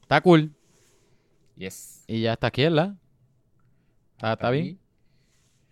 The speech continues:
Speaker 1: Gente, la semana que viene vamos a ver Mortal Kombat, porque se supone que salga el veintitrés. Veintitrés
Speaker 2: El combate
Speaker 1: es que
Speaker 2: mortal. A menos que la empujen otra vez y la
Speaker 1: No, Dios quiera que no.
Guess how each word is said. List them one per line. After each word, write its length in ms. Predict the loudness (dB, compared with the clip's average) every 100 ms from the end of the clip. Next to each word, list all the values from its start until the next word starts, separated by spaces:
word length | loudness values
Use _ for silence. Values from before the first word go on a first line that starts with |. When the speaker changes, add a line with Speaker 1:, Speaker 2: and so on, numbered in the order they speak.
| _ _ _ _
Speaker 1:
Gente, 400 | 0 4 6 6
la 120 | 6
semana 180 | 2 -2
que 100 | 0
viene 140 | 0
vamos 240 | 2 4 4
a 40 |
ver 140 | 4 2
Mortal 360 | 0 0 0
Kombat, 440 | 2 0 2 2 2
porque 140 | -4
se 100 | -4
supone 280 | -4 -4 -4
que 60 | -4
salga 240 | -4 -2
el 60 | -2
veintitrés. 840 | -4 -6 -10 -8 -6 -6 -8 -20 _ _ _
Veintitrés 540 | -10 -8 -8 -6 -4 -2
Speaker 2:
El 40 |
combate 380 | 0 0 0 2
Speaker 1:
es 40 | 0
que 40 |
Speaker 2:
mortal. 280 | 0 -4 -4
A 100 | -2
menos 260 | -2 -2 0
que 120 | 4
la 80 | 2
empujen 420 | 2 -4 -4 -4
otra 240 | -6 -6 -6 -6
vez 160 | -10 -16
y 60 |
la 120 | -20 -20 _ _ _ -20 -16 0
Speaker 1:
No, 220 | 2 2
Dios 160 | 0 -2
quiera 240 | -2 -2
que 120 | -4
no. 140 | -8